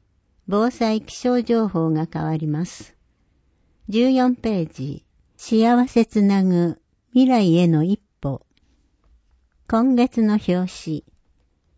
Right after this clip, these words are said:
真夏の大工特別合唱団が結成されました。市内で活動する合唱団のほか、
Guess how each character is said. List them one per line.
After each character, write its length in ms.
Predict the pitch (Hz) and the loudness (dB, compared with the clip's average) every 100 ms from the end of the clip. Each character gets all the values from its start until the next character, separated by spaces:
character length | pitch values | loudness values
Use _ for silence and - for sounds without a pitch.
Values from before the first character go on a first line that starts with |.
| _ _ | _ _
真 160 | 208 220 | -2 0
夏 260 | 247 247 | 0 0
の 260 | 226 214 202 | 0 0 -2
大 260 | 185 214 247 | 0 0 0
工 180 | - | -2
特 280 | 226 208 - | 0 0 0
別 300 | 269 277 254 | 0 0 0
合 160 | 208 214 | 0 -2
唱 320 | - 262 254 | -2 -2 0
団 240 | 196 180 | 0 0
が 160 | 156 170 | 2 0
結 240 | - 170 | -2 -4
成 180 | - 175 | -2 -2
さ 180 | 170 175 | -2 -4
れ 120 | 165 | -2
ま 160 | 165 165 | -2 -4
し 160 | - | -6
た。 200 | - 160 - _ _ _ _ _ _ _ - | -10 -12 -12 _ _ _ _ _ _ _ -14
市 220 | - 277 | 0 2
内 260 | 233 185 151 | 4 2 0
で 140 | 160 | -2
活 340 | - 180 220 | -2 -2 -2
動 220 | 196 202 202 | 0 0 -2
す 240 | - - | -2 -2
る 320 | 175 165 160 - - | 0 -2 -2 -6 -4
合 140 | 175 | -2
唱 360 | 180 - 247 233 | -2 -2 -2 0
団 300 | 175 160 151 | 0 0 2
の 140 | 147 | 0
ほ 160 | 147 139 | -2 -4
か、 340 | - 139 139 | -4 -4 -4